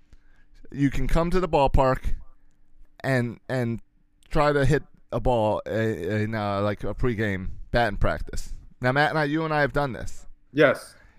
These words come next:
Speaker 1: Here's how it works. If you hit a home run, your seats are covered. What's the chance anyone's gonna hit a home run?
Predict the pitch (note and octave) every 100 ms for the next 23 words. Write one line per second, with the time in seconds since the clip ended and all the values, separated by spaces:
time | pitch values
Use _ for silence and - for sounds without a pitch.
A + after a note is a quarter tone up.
0 | - D3+ D#3+ E3 D3+ D3 A2+ - - -
1 | C#3 D3 D#3+ C#3+ D#3 D3 D#3 F3 F3+ -
2 | C3+ C3 - - - - A#2+ F2 - -
3 | - - - - E3+ - - F#3 D#3 D#3
4 | D#3 D3 C#3 D3 C#3+ C#3+ B2 B2 A#2+ F#2